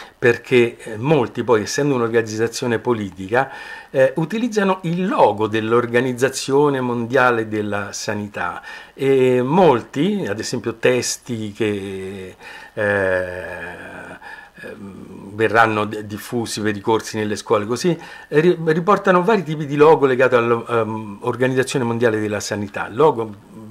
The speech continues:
riportato magari in copertina solo per poter vantare una patente pubblica di scientificità, solidità e prestigio rispetto ad esempio a, um, un corso fatto a scuola, per dirne una. Quindi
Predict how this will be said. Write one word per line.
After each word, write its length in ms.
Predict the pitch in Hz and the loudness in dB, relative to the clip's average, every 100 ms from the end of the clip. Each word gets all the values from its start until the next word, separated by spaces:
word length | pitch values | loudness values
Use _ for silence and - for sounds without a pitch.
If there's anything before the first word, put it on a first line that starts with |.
| 117 | -8
riportato 460 | 117 110 135 110 | -4 0 2 2
magari 220 | 117 120 | 4 2
in 100 | 104 | 2
copertina 800 | 98 113 139 131 - 127 135 123 - - - - | -4 0 2 0 -8 -6 0 0 -2 -10 -14 -10
solo 340 | - 175 165 | 4 8 8
per 160 | 139 143 | 6 4
poter 340 | 143 139 127 | 4 4 4
vantare 440 | 123 143 143 139 | 4 2 4 4
una 280 | 123 117 107 - - - | 4 2 0 -4 -18 -2
patente 520 | 131 127 147 143 127 | 4 6 4 2 -2
pubblica 540 | - 175 147 135 131 | 0 0 0 0 2
di 120 | 127 | 2
scientificità, 1080 | 123 - 151 143 143 127 143 123 147 143 165 | 0 0 0 0 -6 -8 -8 -6 -2 4 4
solidità 680 | 147 - 123 127 139 147 - - - | 4 0 -4 -2 0 2 2 -2 -10
e 120 | - 135 | -6 -4
prestigio 800 | - 170 - - 90 - 98 | 0 0 0 -6 -16 -14 -6
rispetto 520 | 120 123 - 107 101 104 | -4 -4 -4 -6 -6 -8
ad 80 | |
esempio 400 | 98 123 104 110 - - - | -6 -6 -4 -4 -4 -16 -14
a, 760 | - 113 107 101 101 98 92 95 | 0 4 4 2 -4 -8 -10 -12
um, 240 | 92 92 101 | -14 -14 -8
un 200 | 120 107 | -8 -2
corso 480 | - 127 113 - 110 | 6 6 6 2 2
fatto 380 | 117 104 - | 4 2 0
a 20 | 104 | -4
scuola, 480 | - - 135 104 | 2 8 8 8
per 140 | 98 95 | 2 -6
dirne 320 | 98 92 92 | -8 -8 -8
una. 260 | 87 95 98 | -10 -12 -4
Quindi 340 | 151 139 107 | 0 2 0